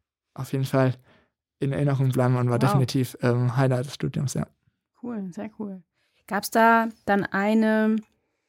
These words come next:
Speaker 2: eine Forschungsfrage, eine konkrete, mit der, der ihr dann dahin gefahren seid oder irgendein konkretes Ziel bei Tansania?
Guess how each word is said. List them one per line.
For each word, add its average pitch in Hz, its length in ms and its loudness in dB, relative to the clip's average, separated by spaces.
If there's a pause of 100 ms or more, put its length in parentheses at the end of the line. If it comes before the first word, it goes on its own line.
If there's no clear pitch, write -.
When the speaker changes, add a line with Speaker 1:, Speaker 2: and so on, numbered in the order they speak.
(880)
Speaker 2:
eine 208 180 0
Forschungsfrage, 269 960 4
eine 247 240 4
konkrete, 226 540 2
mit 285 140 10
der, 269 260 0
der 247 240 0
ihr 285 100 4
dann 262 160 6
dahin 254 260 10
gefahren 277 640 2
seid 254 260 0
oder 214 180 0
irgendein 226 240 2
konkretes 214 600 -2
Ziel 269 400 6
bei 233 400 0
Tansania? 233 720 0